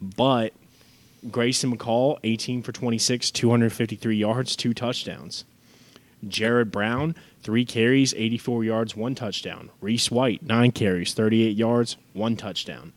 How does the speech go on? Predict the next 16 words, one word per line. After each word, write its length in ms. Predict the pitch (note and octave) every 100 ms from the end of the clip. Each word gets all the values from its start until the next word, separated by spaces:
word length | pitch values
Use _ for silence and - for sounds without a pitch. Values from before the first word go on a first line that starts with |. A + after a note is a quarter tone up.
| -
Just 400 | G#2 - B2+ B2 -
offensively, 880 | A2 A2+ B2 A#2+ - C#3 D3+ E3 F3+ _
they 120 | - D3+
dominated 600 | A2 B2+ G#2+ F2 D2 F2 - _ _ _
a 80 | F#2+ F#2 -
good 180 | A#2 A#2+
majority 460 | B2 A#2+ A#2 A2+
of 60 | A2
this 160 | A2
game. 340 | - A2 F2 F#2+ - - - - - -
It 260 | C3+ A#2+
would 180 | A2+ C3
have 260 | C#3 B2 A2+
been, 500 | A#2 A2 G2 F#2 G2 _ _ _ _ _ _ _ _ _ _ -
um, 580 | G2+ G2 F#2+ F#2 F2+ G#2+ - _ _ _ _ _ _ _ _ _ _ _ _ _ _ _ _
mm, 200 | C#3 A2+